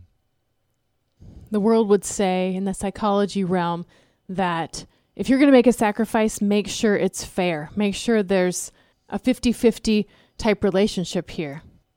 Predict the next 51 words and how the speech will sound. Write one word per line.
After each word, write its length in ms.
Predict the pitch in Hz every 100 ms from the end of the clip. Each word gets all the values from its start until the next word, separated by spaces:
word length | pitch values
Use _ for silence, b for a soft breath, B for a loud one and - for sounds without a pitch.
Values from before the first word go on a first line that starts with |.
| _
The 80 | 202
world 220 | 226 226
would 140 | 220
say 220 | - 214 202
that 140 | 185
making 540 | 196 208 - 214 196 175 b b
lots 280 | 196 220 233
of 80 |
sacrifices 760 | 208 190 185 220 247 233 269 226
in 100 | 247
your 100 | 247
marriage 340 | 240 254 269
doesn't 320 | - 262 233
strengthen 580 | 208 - 214 208 226 208 - b b b
your 220 | 190 185
love. 540 | 165 165 156 190 - - _ -
In 100 | 190
fact, 400 | - 196 202 - b b
it 140 | 202 190
does 180 | 202
just 260 | 196 196 -
the 100 | 247
opposite. 600 | 269 381 180 - - - B B B B _ _ _ _ _ _
The 80 | 208
world 180 | 208 254
would 100 | 262
say 200 | - 208
if 120 | 185
we 80 | 214
remain 340 | 214 214 196 196
true 320 | - 226 226
to 140 | 226
our 200 | 202 190
desires, 680 | 180 175 180 175 180 208 - - b b b
we 100 | 214
become 340 | 208 214 220
more 280 | 208 202 208
of 120 | 202
who 160 | - 208
we 180 | 190 -
are. 200 | 185 185
And 100 | 180
when 80 |
we 100 | 185
give 200 | 180 226
up 120 | 247 247
our 120 | 240
desires 480 | 208 202 180 190 -
for 140 | 208
someone 400 | - 214 202 185
else, 420 | 160 180 220 -